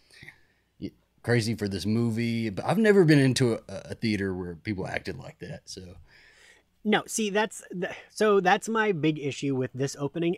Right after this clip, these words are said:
Speaker 2: Everything about it is laying it on just, like, a pinch too thick.
Speaker 1: Yeah.
Speaker 2: Like, Jada Pinkett Smith immediately launching into, like,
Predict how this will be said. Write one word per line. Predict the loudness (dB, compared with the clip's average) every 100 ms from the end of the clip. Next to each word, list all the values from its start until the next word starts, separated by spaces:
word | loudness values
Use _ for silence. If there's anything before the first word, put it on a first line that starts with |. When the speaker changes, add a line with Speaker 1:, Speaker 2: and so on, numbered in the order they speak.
| -4
Speaker 2:
Everything | -4 0 2 2 2 0
about | 0 0 -2 -2
it | -4
is | -8 -8
laying | -4 -4
it |
on | -4 -6 -6
just, | -10
like, | -12 -14 _ -14
a |
pinch | -12 -6 -8 -8
too | -8 -6 -6 -6
thick. | -8 -8 -20 -8
Speaker 1:
Yeah. | -4 -2 -4 -4
Speaker 2:
Like, | -4 -2
Jada | -2 -2
Pinkett | -2 -2 -2
Smith | -2 -4 -2
immediately | -2 2 4 4 2 2
launching | 2 0 -2 -2 -2
into, | -2 -4
like, | -6 -6 -8 -12